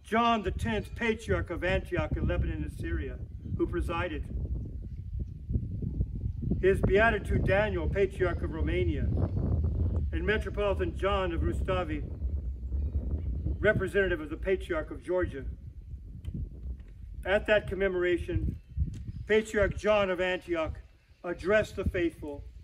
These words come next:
referring to Hieromartyr Saint Antim the Georgian as an icon of love, beneath which the Orthodox peoples of the churches of Romania, Antioch, meaning Syria and Lebanon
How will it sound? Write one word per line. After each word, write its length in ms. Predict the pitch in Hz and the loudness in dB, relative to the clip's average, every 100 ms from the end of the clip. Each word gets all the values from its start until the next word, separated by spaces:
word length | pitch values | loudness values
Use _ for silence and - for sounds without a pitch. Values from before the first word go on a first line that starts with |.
| - - - - - - | -16 -12 -12 -12 -18 -6
referring 580 | 180 185 - 240 226 214 | -4 -4 0 4 4 2
to 120 | 208 | -2
Hieromartyr 680 | - 214 214 190 190 185 170 | 2 4 4 4 2 2 0
Saint 240 | - 175 | -2 -2
Antim 420 | 190 190 180 180 160 | 0 -2 -2 -4 -4
the 100 | 160 | -4
Georgian 560 | 175 170 147 147 139 - - - - | -2 -2 -4 -8 -10 -14 -20 -14 2
as 160 | 208 202 | 2 4
an 100 | 208 | 4
icon 400 | 214 202 202 180 | 4 4 0 0
of 140 | 160 | -2
love, 260 | 156 151 143 - - - - - - - - - - - - - - - | -2 -2 -4 -12 -20 -16 -16 -16 -16 -14 -12 -14 -16 -16 -14 -12 -10 -2
beneath 340 | 208 254 233 | 2 2 2
which 260 | 185 196 - | 2 2 2
the 120 | 175 | 4
Orthodox 560 | 190 208 202 190 185 - | 6 6 4 -2 -2 -6
peoples 580 | 196 190 170 143 - - - - - | -8 -6 -8 -8 -12 -18 -16 -14 -6
of 120 | 202 | -4
the 80 | 208 | -2
churches 480 | - 233 214 196 170 | -2 0 0 -4 -6
of 100 | 175 | -4
Romania, 680 | 190 190 214 185 139 107 - _ - - - - - - - 214 | -2 0 0 0 -4 -10 -16 _ -20 -20 -20 -18 -18 -18 -8 0
Antioch, 640 | 226 214 170 143 131 - | 2 2 0 0 -2 -4
meaning 240 | 165 160 | -4 -4
Syria 400 | 156 - 208 175 | -6 0 2 2
and 100 | 160 | 2
Lebanon 460 | 170 165 147 127 | -2 -2 -4 -8